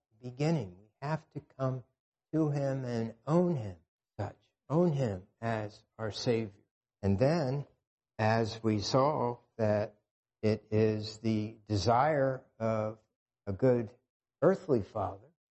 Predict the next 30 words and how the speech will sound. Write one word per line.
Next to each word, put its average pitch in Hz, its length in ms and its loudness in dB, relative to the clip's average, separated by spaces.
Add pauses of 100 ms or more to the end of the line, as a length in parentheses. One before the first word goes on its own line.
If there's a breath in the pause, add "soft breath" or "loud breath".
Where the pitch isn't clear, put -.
(160)
that 110 360 0
their, 107 340 -4 (220)
his - 240 -20
children 127 480 2
would 104 240 0 (440)
follow 104 360 -2
in 101 100 -6
his 95 160 -20 (340)
steps, 113 380 -2 (100)
perhaps, 123 320 -8 (480)
follow 110 320 -2
at 135 80 -12
least 120 280 -2
the 104 80 -4
good 147 260 2
examples 113 720 0
that 107 140 -6
he 110 100 -4
can 104 180 -4
give 110 300 -2
from 101 140 -14
time 101 280 -6
to 95 80 -14 (140)
time. 160 320 -6 (480)
So 135 100 4
we 131 300 0
have 123 460 -2 (100)
the 104 300 -2 (500)
opportunity 113 840 -2 (120)
to 95 200 -4